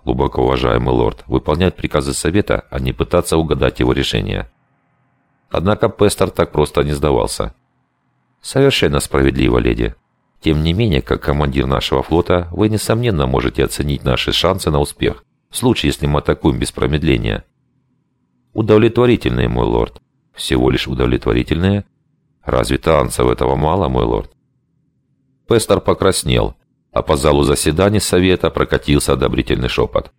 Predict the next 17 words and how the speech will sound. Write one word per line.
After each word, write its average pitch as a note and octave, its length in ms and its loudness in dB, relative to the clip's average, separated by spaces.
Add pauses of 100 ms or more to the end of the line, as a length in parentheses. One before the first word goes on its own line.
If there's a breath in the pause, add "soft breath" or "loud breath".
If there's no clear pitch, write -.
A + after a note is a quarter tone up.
(400)
Теперь G#2 320 2
Ферле C#2 360 2
решил C#2+ 320 2
вмешаться. A1 600 -2 (320)
Хотя G#2 340 0
старый F2 300 2
полковник D2 580 -2
и D2 60 2
надоел E2 400 2
ему C2 180 2
своими C2 380 0
сомнениями, A1 720 -2
нарушать C2 500 0
единство B1+ 420 0
совета D2+ 420 0
не C2+ 80 -2
следовало. G1+ 640 -2